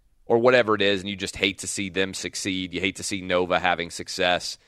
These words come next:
You're a LaSalle fan. You're sitting around. There aren't that many of those people. Who you got tonight? I'll give you the results qu-, uh, when we get over a thousand votes because that's when they become most reliable. But these results in the poll question,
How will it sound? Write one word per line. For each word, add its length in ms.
You're 160
a 60
LaSalle 600
fan. 440
You're 80
sitting 240
around. 160
There 100
aren't 200
that 220
many 200
of 80
those 160
people. 380
Who 120
you 200
got 260
tonight? 300
I'll 80
give 160
you 80
the 100
results 440
qu-, 260
uh, 240
when 160
we 80
get 100
over 220
a 40
thousand 500
votes 360
because 160
that's 220
when 80
they 100
become 300
most 240
reliable. 480
But 140
these 180
results 420
in 60
the 60
poll 220
question, 440